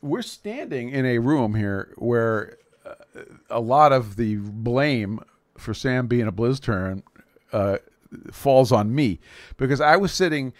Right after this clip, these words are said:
in this very chair playing World of Warcraft while,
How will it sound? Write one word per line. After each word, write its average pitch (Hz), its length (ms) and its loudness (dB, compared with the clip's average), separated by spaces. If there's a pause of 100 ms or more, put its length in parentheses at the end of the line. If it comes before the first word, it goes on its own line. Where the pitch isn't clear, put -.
(180)
in 123 160 -8
this 123 220 -8
very 143 460 -4
chair 120 560 -4 (520)
playing 151 400 -2
World 135 280 -2
of 110 80 -8
Warcraft 113 680 -6 (560)
while, 117 360 -6